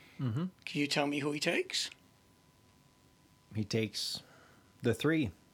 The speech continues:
Speaker 1: the usual three, Peter, James, and John.
Speaker 2: That's exactly right. It's interesting. He takes the three.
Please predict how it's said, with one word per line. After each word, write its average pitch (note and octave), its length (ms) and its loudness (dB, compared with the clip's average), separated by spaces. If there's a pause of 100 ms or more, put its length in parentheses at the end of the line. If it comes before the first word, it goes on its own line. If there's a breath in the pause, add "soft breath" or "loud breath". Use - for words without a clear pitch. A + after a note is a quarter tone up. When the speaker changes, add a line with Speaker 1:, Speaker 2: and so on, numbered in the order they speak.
(240)
Speaker 1:
the A2 80 2
usual B2 340 4
three, C3 260 4
Peter, A#2+ 340 2
James, A#2+ 320 0
and A#2 120 2
John. G2 420 0
Speaker 2:
That's D3 260 2
exactly D3+ 560 0
right. F3 340 -2 (960 soft breath)
It's - 180 0
interesting. D#3 280 2
He C3 80 2
takes D3+ 380 2
the E3+ 100 -2
three. C#3+ 400 -2